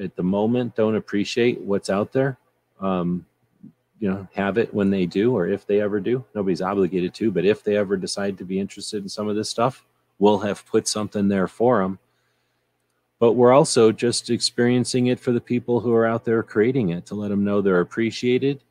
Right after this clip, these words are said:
and then to, uh, to get a picture of it. There's already, this thing that we're looking at here is a illustration I made of the, um, the, uh, Boot Hill Museum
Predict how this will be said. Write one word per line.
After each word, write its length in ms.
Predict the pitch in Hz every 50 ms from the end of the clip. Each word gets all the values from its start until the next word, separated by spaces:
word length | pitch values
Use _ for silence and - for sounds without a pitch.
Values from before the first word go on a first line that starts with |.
| _ _ -
and 220 | 95 98 101 101
then 260 | 101 104 101 101 98
to, 460 | - - - 107 104 101 104 104 101 101
uh, 300 | 98 101 101 104 107 98 -
to 140 | - 110 98
get 180 | - 113 110 107
a 60 | 110
picture 420 | - - 123 - - - - 92
of 140 | 85 82 87
it. 120 | 90 -
There's 220 | - 107 98 90 -
already, 480 | - 104 110 120 113 123 127 117 107 90
this 260 | 80 110 107 - -
thing 180 | - 113 110 107
that 120 | 104 98
we're 120 | 98 98
looking 260 | 104 104 101 - 117 113
at 160 | 107 101 -
here 220 | - 107 113 117
is 160 | 107 98 87
a 160 | 95 90 90 85
illustration 760 | 104 107 104 104 98 90 - - 101 104 101 - - 113 107
I 140 | 104 101 98
made 320 | 98 98 101 107 101 101
of 240 | 95 98 95 87 -
the, 360 | 90 92 90 87 87 90 - _ _ _ _ _ _ _ _ _ _ _ _ _ _ 92
um, 380 | 87 87 85 82 82 85 90 90 _ _ _ - - _ _ _ _ _ _ _ _ _ _ _
the, 240 | - 98 92 90 87
uh, 100 | 85 85
Boot 260 | 80 - 110 104 95 -
Hill 180 | 104 110 117
Museum 720 | 110 101 95 92 87 - - 95 92 92 92 92 98 104